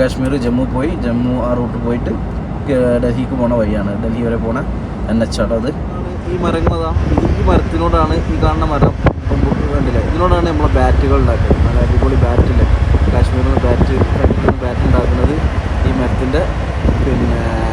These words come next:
കഷ്ണങ്ങൾ കൊണ്ടാണ് ഉണ്ടാക്കുന്നത്. നമ്മളെ അതേ പാരലായിട്ട് ട്രെയിൻ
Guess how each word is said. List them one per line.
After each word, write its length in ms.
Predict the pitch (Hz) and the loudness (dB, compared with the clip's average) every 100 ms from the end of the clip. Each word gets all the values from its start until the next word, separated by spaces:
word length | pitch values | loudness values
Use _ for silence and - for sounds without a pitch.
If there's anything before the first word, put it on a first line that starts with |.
| - - - - | -2 -2 -2 -2
കഷ്ണങ്ങൾ 340 | - - 123 120 | 0 0 0 0
കൊണ്ടാണ് 380 | 117 - - 90 190 98 - - - - | 0 0 -2 -2 -2 0 0 0 -2 -2
ഉണ്ടാക്കുന്നത്. 440 | - - - - - - - - - - - - - - - - - - | -2 -4 -4 -4 -6 -6 -6 -6 -6 -8 -6 -6 -4 -2 -2 -2 -2 -2
നമ്മളെ 260 | 139 147 - 139 | -2 -2 -2 -4
അതേ 220 | 143 147 151 143 139 | 0 0 0 0 -2
പാരലായിട്ട് 640 | 139 139 147 151 139 143 143 - - - - - | -2 0 0 0 0 -2 -4 -4 -6 -6 -6 -2
ട്രെയിൻ 220 | 147 156 | 0 2